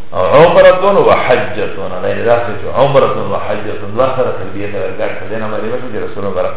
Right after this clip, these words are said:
قرینو. وقال هارون بن اسماعیل حدثنا علی.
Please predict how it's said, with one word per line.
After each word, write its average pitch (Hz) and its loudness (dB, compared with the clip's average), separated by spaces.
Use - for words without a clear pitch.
قرینو. 87 -6
وقال 175 8
هارون 175 8
بن 175 4
اسماعیل 165 8
حدثنا 165 6
علی. 131 6